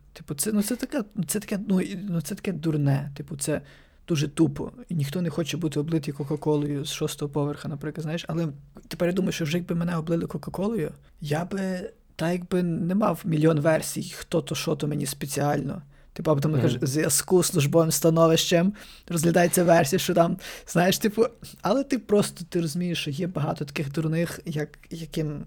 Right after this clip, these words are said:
Speaker 1: як і ти, коротше. І таке от хтось зробив, і все. Але в мене то був дуже короткий період, що я такою фігньою займався. Типу, це дуже короткий період.
Speaker 2: Розкажи, будь ласка, як ти так сп'янів від Укрзалізниці?
Speaker 1: Ой, чоловічку, слухай, я, я, я розумію, що я рік нікуди не їздив,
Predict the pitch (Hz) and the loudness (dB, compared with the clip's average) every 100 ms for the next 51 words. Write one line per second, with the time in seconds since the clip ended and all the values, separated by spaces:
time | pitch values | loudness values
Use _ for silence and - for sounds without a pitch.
0 | - 160 151 151 - 151 - - - - | -10 -10 -6 -8 -4 -6 -6 -10 -12 -16
1 | - - - 294 254 143 - 180 170 160 | -18 -18 -10 -4 -2 -4 -2 0 0 -2
2 | 135 143 143 147 147 - - - 139 - | -2 -2 0 -2 -2 -12 -12 -8 -6 -2
3 | 139 143 - - - 165 185 175 170 170 | -4 -4 -10 -12 -4 -2 -2 -2 -2 -2
4 | 180 156 160 151 143 143 160 151 135 147 | -2 -2 -2 -4 -4 -6 -4 -4 -4 -8
5 | - 156 143 156 151 151 156 147 143 - | -8 -8 -6 -6 -6 -6 -6 -6 -8 -10
6 | - 170 143 - 165 143 139 147 139 - | -12 -10 -8 -8 -8 -8 -6 -8 -8 -10
7 | - 160 - - - - - - - 123 | -8 -8 -10 -16 -16 -18 -20 -20 -6 -4
8 | 123 208 180 165 160 - 156 127 143 165 | -2 2 2 2 0 -2 0 2 2 0
9 | 151 151 139 147 165 147 147 143 135 143 | -4 -4 -2 0 2 0 0 -2 -2 -2
10 | 139 113 - - - - - 131 131 135 | -2 -6 -10 -18 -16 -12 -8 -8 -6 -6
11 | 135 139 143 147 151 151 - - - - | -8 -8 -10 -12 -12 -10 -10 -8 -10 -10
12 | - 147 156 143 151 - - - - 147 | -10 -8 -6 -8 -10 -14 -20 -14 -8 -8
13 | 139 151 156 156 180 180 - 165 165 175 | -6 -4 -4 -2 -2 -2 -2 0 0 0
14 | 175 170 170 156 147 139 233 - 147 - | -4 -2 -2 -2 -2 -2 -4 -4 -10 -12